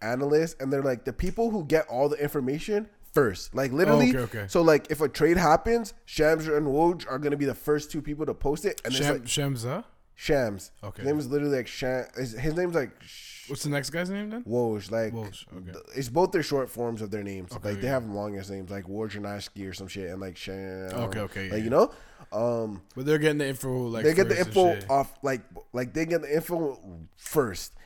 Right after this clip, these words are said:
Speaker 1: and then they'll be posting it, like, like, within seconds within each other, and niggas will be like, "Yeah, nigga, whoa," and they'll be like,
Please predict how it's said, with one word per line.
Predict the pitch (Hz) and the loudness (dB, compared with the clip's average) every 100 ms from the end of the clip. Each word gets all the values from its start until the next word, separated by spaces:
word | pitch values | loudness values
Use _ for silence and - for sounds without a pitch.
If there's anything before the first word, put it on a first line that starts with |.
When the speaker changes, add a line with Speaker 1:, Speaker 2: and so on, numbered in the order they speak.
| _ | _
Speaker 1:
and | 127 151 | -2 2
then | 139 120 | 2 0
they'll | 139 147 | 0 0
be | 147 | 2
posting | 151 143 165 | 2 2 -2
it, | 160 | -4
like, | 117 104 - - - | -4 -6 -12 -20 -14
like, | - 107 98 - - - | -4 -4 -4 -14 -20 -4
within | 117 139 151 | -2 0 -2
seconds | 120 147 139 131 120 | 2 0 2 -2 -4
within | 120 127 | -4 -4
each | 117 104 | -4 -2
other, | 113 107 | -2 -2
and | 104 107 | -4 -6
niggas | 117 123 | -6 -6
will | |
be | 107 | -6
like, | 110 104 | -6 -4
"Yeah, | 135 117 | -4 -4
nigga, | 123 123 123 - - | -6 -6 -8 -10 -6
whoa," | 117 139 123 | -2 0 -2
and | 87 110 | -4 -6
they'll | 110 | -6
be | 110 | -4
like, | 110 | -6